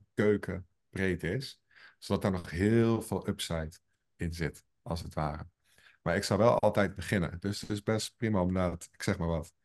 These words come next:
eh, de, de keukenpro punt N L, eh, te beginnen. En dan gaat het eerst over blenders doen en smoothie recepten.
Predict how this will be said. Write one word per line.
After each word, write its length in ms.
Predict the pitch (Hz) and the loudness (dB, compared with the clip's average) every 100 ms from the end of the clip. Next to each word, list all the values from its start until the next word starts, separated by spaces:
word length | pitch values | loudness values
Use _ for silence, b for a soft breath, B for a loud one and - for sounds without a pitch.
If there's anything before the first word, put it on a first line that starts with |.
| b b - | b b -6
eh, 120 | 98 | -4
de, 120 | 95 - - | -4 -6 -4
de 140 | 104 | 0
keukenpro 640 | - 110 107 - 92 87 82 | 2 2 0 -4 -2 -2 0
punt 320 | 95 85 90 | -2 -4 -4
N 80 | 85 | -4
L, 280 | 80 82 | -4 -6
eh, 60 | - | -8
te 180 | - - | -8 -10
beginnen. 500 | - - 82 117 B B B B - | -10 -4 0 0 B B B B -4
En 180 | 92 | -2
dan 80 | 87 | -2
gaat 200 | 92 95 | 0 -2
het 80 | - | 2
eerst 260 | 107 104 85 | 2 2 -2
over 180 | 82 | -6
blenders 440 | 82 101 101 92 90 | -2 2 2 0 -2
doen 380 | 90 90 87 85 | -2 -2 -4 -6
en 100 | - | -6
smoothie 400 | - 95 92 87 | -4 -2 -2 -4
recepten. 840 | 87 - 87 82 - 85 82 | -4 -2 -2 -4 -4 -2 -2